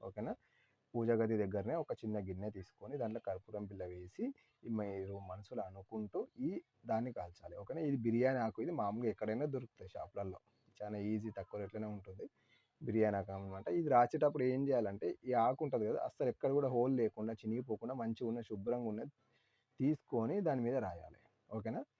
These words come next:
రాసి ఇప్పుడు నేను చెప్పిన ప్రాసెస్ అంతా కూడా మీరు చేయాల్సి ఉంటుంది. ఇది రెగ్యులర్గా సెవెన్ డేస్ చేయాలి. ఏదన్నా ఒక రోజు మొదలు పెట్టవచ్చు. మీకు ఇప్పుడు చెప్పాను కదా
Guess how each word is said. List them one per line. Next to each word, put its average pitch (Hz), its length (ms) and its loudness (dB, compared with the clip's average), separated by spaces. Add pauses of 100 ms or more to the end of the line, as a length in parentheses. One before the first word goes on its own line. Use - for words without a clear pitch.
(220)
రాసి 113 340 4
ఇప్పుడు 151 180 2
నేను 123 180 0
చెప్పిన 120 180 -2
ప్రాసెస్ 113 400 0
అంతా 110 240 -2
కూడా 113 200 0
మీరు 143 320 -2
చేయాల్సి 92 340 -6
ఉంటుంది. 87 300 -18 (500)
ఇది 147 100 4
రెగ్యులర్గా 151 520 6
సెవెన్ 147 360 6
డేస్ 135 260 4
చేయాలి. 87 260 -2 (600)
ఏదన్నా 151 260 4
ఒక 147 100 2
రోజు 139 200 2
మొదలు 120 260 4
పెట్టవచ్చు. 113 420 0
మీకు 139 180 0
ఇప్పుడు 120 300 -2
చెప్పాను 131 260 0
కదా 147 160 0